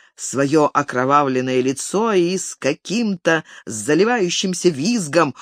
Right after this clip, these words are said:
угрожал кулаками. На его белой спине пестрели черные полосы от нагайки.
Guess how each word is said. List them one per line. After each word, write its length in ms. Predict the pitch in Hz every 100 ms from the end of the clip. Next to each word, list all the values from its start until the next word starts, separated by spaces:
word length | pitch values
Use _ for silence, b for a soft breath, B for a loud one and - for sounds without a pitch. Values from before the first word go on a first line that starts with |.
| B
угрожал 580 | - 160 156 151 165 156
кулаками. 800 | - 165 160 - 143 123 107 90 _ _ _ _ b b b
На 100 | 135
его 260 | 233 277 320
белой 380 | 240 294 254
спине 500 | 226 - 220 233 302
пестрели 760 | - 226 226 - 202 294 285 262
черные 560 | - - 254 247 233
полосы 520 | 214 208 226 214 - 180
от 220 | 175 -
нагайки. 800 | 147 131 135 123 107 - 107